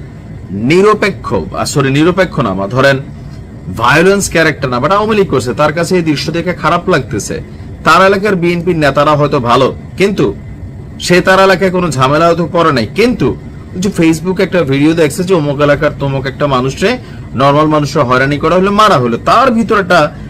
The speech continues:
নেগেটিভিটি চলে আসতেছে। তার এলাকা আবার Facebook-এ দেখা যাচ্ছে পজিটিভ অনেক ইফেক্টে জামাত কানেক্টেড, so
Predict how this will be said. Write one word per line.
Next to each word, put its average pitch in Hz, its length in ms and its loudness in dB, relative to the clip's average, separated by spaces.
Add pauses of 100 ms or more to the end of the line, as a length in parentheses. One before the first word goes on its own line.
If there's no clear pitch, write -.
(140)
নেগেটিভিটি 165 640 2
চলে 151 260 2
আসতেছে। 104 480 -4 (800)
তার 185 200 6
এলাকা 214 360 4
আবার 196 160 2
Facebook-এ 180 460 2
দেখা 190 160 4
যাচ্ছে 185 300 2
পজিটিভ 160 420 2
অনেক 170 260 0
ইফেক্টে 156 400 0
জামাত 135 420 0
কানেক্টেড, 143 480 0 (580)
so 165 120 2